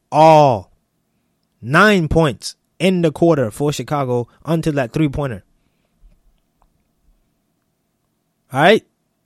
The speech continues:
So that's the first three-peat. Michael Jordan retires, and then the Houston Rockets get a chance to win two championships. That's to show you how great Michael Jordan was. Because, yes,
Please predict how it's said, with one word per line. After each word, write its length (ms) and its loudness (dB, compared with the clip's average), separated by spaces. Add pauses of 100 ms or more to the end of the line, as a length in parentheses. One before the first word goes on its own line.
(640)
So 120 -14
that's 220 4
the 60 -2
first 320 4
three-peat. 420 0 (320)
Michael 300 0
Jordan 420 2
retires, 720 0 (380)
and 240 -4
then 200 2
the 80 0
Houston 360 -2
Rockets 320 -2
get 140 0
a 80 -2
chance 380 -6
to 80 -6
win 180 -6
two 160 -10
championships. 640 -14
That's 180 -10
to 80 -6
show 140 -2
you 100 -2
how 140 -4
great 480 -6
Michael 280 -12
Jordan 300 -10
was. 240 -20 (320)
Because, 320 -2 (180)
yes, 320 0